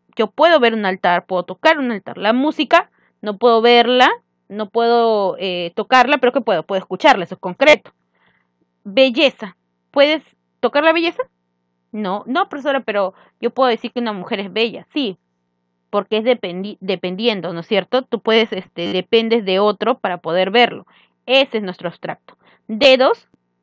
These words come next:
es concreto y gente también es concreto. ¿Qué sustantivo no es aumentativo? Caserón, eh, corralote, bigotazo, portón y tengo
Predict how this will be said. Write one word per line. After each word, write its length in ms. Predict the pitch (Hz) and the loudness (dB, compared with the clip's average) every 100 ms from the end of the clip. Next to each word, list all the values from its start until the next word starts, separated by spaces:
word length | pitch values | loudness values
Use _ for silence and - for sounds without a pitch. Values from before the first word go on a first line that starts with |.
| - | -8
es 260 | 202 185 - | -4 -4 -2
concreto 500 | 233 240 339 302 359 | -2 4 4 4 2
y 100 | 339 | 0
gente 300 | - 202 233 | -2 -2 -4
también 240 | 196 165 | -4 -8
es 40 | - | -12
concreto. 440 | 165 - - _ _ _ _ _ _ _ _ _ _ _ _ _ _ _ _ _ | -18 -18 -20 _ _ _ _ _ _ _ _ _ _ _ _ _ _ _ _ _
¿Qué 100 | - | -4
sustantivo 600 | 381 453 339 294 320 311 - | 0 0 0 0 0 0 -2
no 380 | 240 254 302 330 | -2 0 2 2
es 320 | 427 480 - | 2 0 0
aumentativo? 680 | 277 220 202 180 - 147 - _ _ - | -2 -2 -4 -6 -8 -14 -16 _ _ -2
Caserón, 1040 | 294 - - 233 196 214 214 214 214 214 208 _ _ _ _ - | 2 2 2 0 2 2 4 2 0 -4 -10 _ _ _ _ -8
eh, 360 | 208 202 202 185 _ - | -2 0 -2 -4 _ -14
corralote, 840 | - 277 240 214 214 220 214 - 220 | 2 4 4 2 2 0 -2 0 -2
bigotazo, 840 | 214 302 220 208 - 214 - 233 | 0 -2 0 -2 2 0 2 -4
portón 760 | _ 349 285 208 - 226 226 226 | _ 0 0 0 0 0 0 -6
y 140 | 220 | -8
tengo 560 | 208 220 226 226 269 427 | -4 -4 -2 0 0 -2